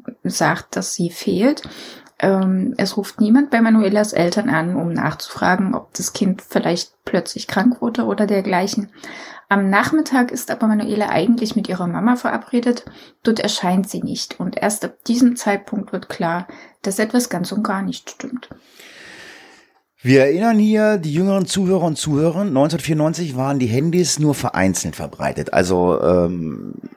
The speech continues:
Speaker 2: ich weiß gar nicht, wann die ersten Handys rauskamen. Demnach hatte natürlich nicht jedes Kind oder jeder Teenager eins. Also heute haben die ja mittlerweile mit sechs oder sieben Jahren schon alle ein Handy. Manuelas Mutter suchte sich daraufhin dann ein Telefon, neunzehnhundertvierundneunzig. Das waren noch die Telefone, ähm,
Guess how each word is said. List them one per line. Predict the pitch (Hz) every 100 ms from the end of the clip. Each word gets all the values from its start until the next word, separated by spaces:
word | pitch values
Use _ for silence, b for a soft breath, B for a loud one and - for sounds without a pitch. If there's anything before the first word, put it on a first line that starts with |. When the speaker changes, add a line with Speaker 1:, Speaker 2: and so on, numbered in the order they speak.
| -
Speaker 2:
ich | 90 -
weiß | 90 87
gar | - 78
nicht, | 80 78
wann | 78
die | 76
ersten | 69 - -
Handys | 82 78 -
rauskamen. | 76 82 - 78 71 69 - - - - - - _
Demnach | 98 98 107 110 104
hatte | 110 107
natürlich | 101 110 95
nicht | 104 95
jedes | 95 95 -
Kind | - 113
oder | 82 98
jeder | 95 95
Teenager | - 107 107 - 120
eins. | 98 139 -
Also | 87 87
heute | 95 98 98 92
haben | 98
die |
ja | 95
mittlerweile | 92 87 85 82
mit | 87
sechs | 90 90 -
oder | 85
sieben | 85 87
Jahren | 76 85
schon | - 117
alle | 113
ein | 113
Handy. | 117 127 151 B B B B B B B B
Manuelas | 120 127 139 127 131
Mutter | 147 147
suchte | 120 131 120
sich | 117
daraufhin | 127 113 110 120 110
dann | 98
ein | - 78 87
Telefon, | - 85 98 - 165 320 370 _ _ -
neunzehnhundertvierundneunzig. | 92 90 90 - 90 82 80 101 - -
Das | 82 -
waren | 87 82
noch | 85 -
die | 87
Telefone, | - 82 - 85 87 85 85 -
ähm, | 80 82 80 82